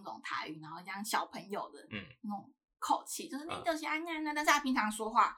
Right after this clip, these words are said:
Speaker 1: 就会像我现在这样说话，
Speaker 2: 嗯。
Speaker 1: 就是很正常，然后一个女生的声音这样。
Speaker 2: 那举止呢？
Speaker 1: 举止，他那时候好像做法，他就一直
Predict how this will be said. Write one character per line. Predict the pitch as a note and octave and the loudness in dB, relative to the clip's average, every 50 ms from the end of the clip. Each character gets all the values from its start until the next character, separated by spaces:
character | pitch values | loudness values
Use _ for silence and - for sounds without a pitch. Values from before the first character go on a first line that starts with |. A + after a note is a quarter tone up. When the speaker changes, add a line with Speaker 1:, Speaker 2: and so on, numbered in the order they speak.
| - - - - - - | -12 -20 -20 -20 -14 -4
Speaker 1:
就 | - C4 | 0 2
会 | A#3+ A#3+ | 4 4
像 | B3 C4 A#3 G3 - - | 6 6 6 6 4 0
我 | - - | -6 -2
现 | - G#3+ | 0 2
在 | G#3+ | 2
这 | G3+ G3+ | 4 4
样 | F#3+ - | 2 2
说 | - - - - | -2 -10 -8 -2
话， | - G#2+ - - | -2 -2 -2 -2
Speaker 2:
嗯。 | |
Speaker 1:
就 | - | -4
是 | - - | -8 -8
很 | - - - - | -8 -8 -8 -6
正 | - G#3+ E3+ - | -4 -4 -2 0
常， | - - B2+ B2 | 0 0 0 -2
然 | C3 E3+ | -2 -4
后 | F3+ | -6
一 | F3+ | -6
个 | F#3 | -8
女 | F#3+ G3+ G3 - | -10 -10 -8 -6
生 | - - F3+ D#3+ E3+ | -6 -6 -6 -6 -8
的 | E3 | -10
声 | E3 D3+ D#3 - - | -12 -12 -12 -14 -16
音 | - - - | -18 -20 -16
这 | - - | -14 -14
样。 | - - _ _ _ _ _ _ - | -14 -14 _ _ _ _ _ _ -2
Speaker 2:
那 | C3+ C3 A#2+ | 0 0 0
举 | B2 - G2+ F2+ G2 | 0 -4 -12 -14 -14
止 | - - - A2 - - - | -12 -10 -10 -10 -10 -10 -14
呢？ | G2+ G#2 C#3 D3+ C3+ _ _ _ _ _ _ _ _ _ _ _ - | -16 -18 -18 -18 -20 _ _ _ _ _ _ _ _ _ _ _ -8
Speaker 1:
举 | - B3 B3+ | -6 -4 -2
止， | D4 | -2
他 | D4 F#4 | 2 2
那 | G4 G4 | 2 4
时 | G4+ | 4
候 | F#4 - | 4 6
好 | D4+ | 8
像 | B3+ B3 C4 | 8 8 6
做 | - - D#4 C4 | 4 2 0 0
法， | A3+ | 0
他 | - B3 B3 | 0 0 -2
就 | - C#4 | -2 -4
一 | C#4+ | -6
直 | B3 A#3+ G#3 - - | -6 -6 -8 -8 -10